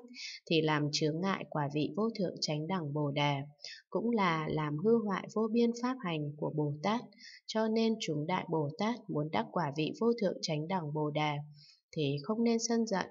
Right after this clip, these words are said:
đối với các hữu tình, cũng không nên phát lời hung ác với họ. Bấy giờ Khánh Hỷ bạch Phật: "Bạch Thế Tôn, các Đại Bồ Tát làm thế nào ở chung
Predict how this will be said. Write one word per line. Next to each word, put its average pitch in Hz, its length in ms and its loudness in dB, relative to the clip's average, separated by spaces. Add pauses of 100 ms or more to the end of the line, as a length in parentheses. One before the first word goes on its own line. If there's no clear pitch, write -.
đối 156 240 2
với 151 220 0
các 226 220 0
hữu 214 220 2
tình, 147 280 0 (100)
cũng 214 180 -2
không 233 220 2
nên 233 260 4
phát 247 160 -2
lời 165 240 -2 (120)
hung 220 200 0
ác 240 160 0 (120)
với 156 240 0
họ. 185 160 2 (640)
Bấy 156 180 4
giờ 175 300 2 (160)
Khánh 165 220 -2
Hỷ 170 280 0
bạch 151 140 -2 (120)
Phật: 151 140 0 (500)
"Bạch 160 240 0
Thế 151 240 2
Tôn, 226 200 4 (120)
các 240 180 -2
Đại 185 240 2
Bồ 160 260 0
Tát 226 220 0
làm 170 180 0 (120)
thế 156 120 0
nào 170 400 0
ở 147 220 -2
chung 220 280 2